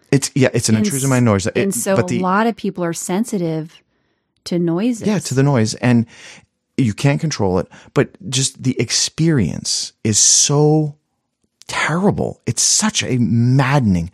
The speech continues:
Speaker 1: frustrating, angering experience. And the airline doesn't care.
Speaker 2: No, the airline does not care.
Speaker 1: They don't
Speaker 2: Well,
Speaker 1: care.
Speaker 2: this is,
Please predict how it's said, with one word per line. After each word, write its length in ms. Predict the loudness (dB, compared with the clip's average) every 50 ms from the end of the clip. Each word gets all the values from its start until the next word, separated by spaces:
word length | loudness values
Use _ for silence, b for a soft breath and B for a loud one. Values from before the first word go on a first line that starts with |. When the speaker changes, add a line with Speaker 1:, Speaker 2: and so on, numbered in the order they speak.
| B B B B B
Speaker 1:
frustrating, 960 | B -16 -12 -4 -2 0 0 0 0 0 0 0 0 0 0 -2 -4 -6 -8 B B B B B B -4
angering 800 | 0 4 6 6 8 6 6 4 4 2 4 4 4 2 2 0 -4 -8
experience. 960 | -10 -8 -8 -8 -4 -2 0 0 2 2 2 0 -2 -4 -6 -6 -6 -6 -8 -12 B B B B B B B
And 260 | 2 4 4 4 2 _ _ _ _ _ _ _ _ _ -6
the 260 | -2 0 0 2 2
airline 680 | 2 2 2 2 2 2 2 0 0 0 -2 -4 -4 -8 _ _ _ _ -2
doesn't 460 | 0 0 0 0 -2 -2 -4 -6 -16 _ _ _ _ _ _ -18
care. 520 | -14 -10 -6 -6 -6 -6 -8 -14 -18 -20 _ _ _ _ _ _ _ _ _ _ _ _ _ _ _ _ _ _ _ _ -6
Speaker 2:
No, 180 | -2 -2 0 0
the 140 | 0 -2 -2
airline 300 | -2 -2 -2 0 -2 -2
does 200 | -2 -4 -6 -6
not 240 | -6 -6 -6 -8 -10
care. 140 | -6 0 2
Speaker 1:
They 120 | 2 2
don't 520 | 2 2 4 4 4 4 4 2 0 -6 -14 _ B B B B B
Speaker 2:
Well, 280 | 2 2 4 4 2 0
Speaker 1:
care. 100 | 0 2
Speaker 2:
this 260 | 2 2 2 2 -2
is, 180 | -6 -6 -8